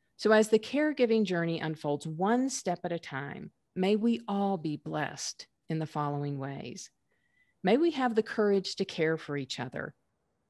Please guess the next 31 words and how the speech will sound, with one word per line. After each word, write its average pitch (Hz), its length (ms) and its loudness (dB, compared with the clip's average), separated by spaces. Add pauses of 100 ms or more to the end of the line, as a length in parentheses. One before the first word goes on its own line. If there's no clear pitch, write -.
(120)
May 175 200 6
we 233 140 2
feel 226 240 6
companioned 202 920 -2
in 160 140 -4
the 160 60 -4
caregiving 160 580 -2
journey. 139 520 -8 (600)
May 190 160 4
we 277 160 2
have 254 240 -2
the 214 100 4
wisdom 185 800 2 (180)
to 170 100 -4
prepare 156 440 -4
to 151 80 -4
care. 135 480 -10 (760)
May 160 120 2
we 196 160 2
have 196 160 2
the 190 80 0
sustaining 202 640 0
faith 190 480 0
to 170 120 -4
confront 165 440 -6
our 160 140 -4
fears. 156 640 -6 (800)
May 175 120 2
we 180 100 2
graciously 220 720 2
offer 180 480 -2